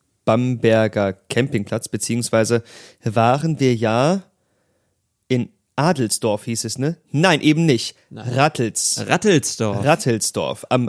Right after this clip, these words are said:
Speaker 1: Rande, am oberen Rande Bambergs. Kleines Dörfchen, wunderschön. Was
Speaker 2: Oh.
Speaker 1: dieser Name
Speaker 2: Ja.
Speaker 1: bedeutet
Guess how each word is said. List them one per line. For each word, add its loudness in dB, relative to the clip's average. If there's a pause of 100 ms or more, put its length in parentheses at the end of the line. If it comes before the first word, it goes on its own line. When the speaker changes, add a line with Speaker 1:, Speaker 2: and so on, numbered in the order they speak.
(140)
Speaker 1:
Rande, 0
am -2 (120)
oberen 0
Rande 0 (540)
Bambergs. -8 (480)
Kleines 0
Dörfchen, 2 (240)
wunderschön. -6 (280)
Was 2
Speaker 2:
Oh. 2
Speaker 1:
dieser -2
Name -2 (260)
Speaker 2:
Ja. 4
Speaker 1:
bedeutet 0